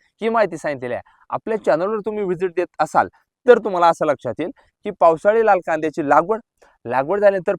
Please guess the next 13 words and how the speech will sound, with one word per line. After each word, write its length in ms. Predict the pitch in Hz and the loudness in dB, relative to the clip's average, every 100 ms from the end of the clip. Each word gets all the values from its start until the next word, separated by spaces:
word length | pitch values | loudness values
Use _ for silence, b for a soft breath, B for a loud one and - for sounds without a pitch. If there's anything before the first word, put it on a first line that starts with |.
| _ | _
पहिलं 200 | 170 170 208 | -2 0 -2
खत 160 | 208 208 | -2 -2
व्यवस्थापन, 460 | 196 - - 285 - b b - | 0 0 2 0 -4 b b -2
लागवड 340 | 131 151 220 | 2 2 2
झाल्यानंतर 320 | 233 220 196 202 - | 0 0 -4 -6 -2
पहिली 220 | 170 160 196 | -2 -2 -2
फवारणी 400 | 226 214 165 165 _ _ | 4 4 4 -2 _ _
आणि 160 | 139 170 - | -8 -8 0
आज 220 | 208 240 | 2 4
आपल्या 260 | 185 170 156 | 2 0 -4
चॅनलवर 360 | 151 147 143 143 | -4 -4 -4 -2
आहे 160 | 151 277 _ _ _ | -2 -4 _ _ _
का 100 | - | 0